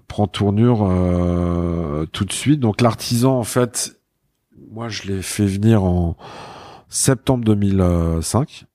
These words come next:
Il est toujours chez nous. Et, euh, et voilà. Et, et l'histoire, donc, c'est, euh, euh, Bernard Arnault dit... à,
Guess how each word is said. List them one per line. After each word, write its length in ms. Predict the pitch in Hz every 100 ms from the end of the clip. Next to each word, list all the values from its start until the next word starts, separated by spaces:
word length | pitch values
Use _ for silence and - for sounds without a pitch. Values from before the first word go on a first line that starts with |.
| _ _ _ _ _ -
Il 160 | 95
est 40 | 87
toujours 280 | - 95 87
chez 140 | 87
nous. 220 | 80 131 - _ _ _ - - - - - _ -
Et, 180 | 98 95
euh, 1800 | 90 82 82 80 80 82 82 90 50 50 50 50 50 50 50 50 - -
et 120 | 101 98
voilà. 380 | 87 73 110 110
Et, 40 |
et 440 | 87 90 92 92
l'histoire, 680 | 92 92 87 - 107 117 123
donc, 240 | 101 104 -
c'est, 320 | - 98 92
euh, 340 | 90 85 82 78 - - - - _ -
euh, 640 | 87 - - - - 90 87
Bernard 440 | 98 101 104 104
Arnault 540 | 101 98 101 113 127
dit... 420 | 120 92 101 107 104
à, 840 | 90 87 87 90 92 92 98 -